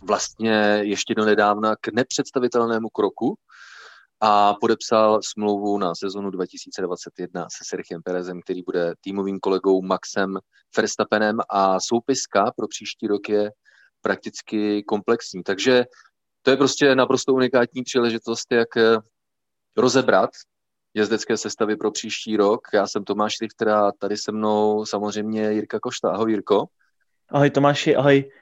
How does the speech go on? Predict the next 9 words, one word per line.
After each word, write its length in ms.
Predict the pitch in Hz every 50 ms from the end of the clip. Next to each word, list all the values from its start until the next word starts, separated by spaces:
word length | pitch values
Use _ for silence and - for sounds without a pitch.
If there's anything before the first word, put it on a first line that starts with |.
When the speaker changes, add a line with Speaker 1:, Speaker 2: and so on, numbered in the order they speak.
| _ _ _ _
Speaker 2:
diváci, 400 | - 139 143 147 147 147 - 160
fanoušci, 420 | - 156 143 135 139 139 - - -
posluchači, 760 | - 127 - - - 143 - 156 143 - - 147 139 - _ _ _ _ _ _
všichni, 400 | - - - 143 139 - 147 131
co 60 | 101 107
Speaker 1:
Je. 60 | 90
Speaker 2:
tady 180 | 90 147 139
jsou. 280 | 135 - 139 135 139 139 - _ _ _ _ _ -
<laughs> 640 | 170 - 208 190 - 202 196 175 - - 160 -